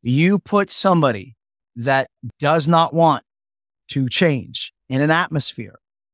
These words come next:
where they're nothing but loved, watch what happens, okay? I kinda look at it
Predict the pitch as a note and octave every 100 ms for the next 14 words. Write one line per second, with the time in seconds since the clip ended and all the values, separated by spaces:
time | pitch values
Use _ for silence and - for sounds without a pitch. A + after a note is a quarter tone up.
0 | _ _ _ _ _ B2 A#2+ C3+ D#3 D#3
1 | D3+ D3 E3 C#3 C#3+ B2+ C3 E3 F3 G3
2 | _ _ _ _ _ _ B2 C3 - B2
3 | A2+ G2 - - - - _ _ _ _
4 | _ _ _ _ _ A#2+ - B2 C3 _
5 | _ _ - D3+ E3 F3+ E3 D3+ A#2+ D3
6 | C#3